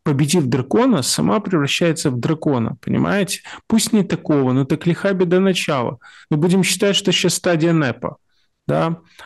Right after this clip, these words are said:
А дальше будет, как говорится, чем дальше в лес, тем больше дров. Да?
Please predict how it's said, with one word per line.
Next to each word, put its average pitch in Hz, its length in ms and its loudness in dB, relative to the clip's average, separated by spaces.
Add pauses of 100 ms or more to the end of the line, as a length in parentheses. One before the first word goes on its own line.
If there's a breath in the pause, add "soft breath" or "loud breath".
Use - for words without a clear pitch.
А 135 100 -2
дальше 170 380 0
будет, 156 340 2
как - 160 -4
говорится, 151 320 2
чем 147 220 0
дальше 151 360 0
в 151 40 -2
лес, 196 240 0
тем 139 240 0
больше 151 440 0 (520 loud breath)
дров. 131 480 -2 (240)
Да? 151 300 -2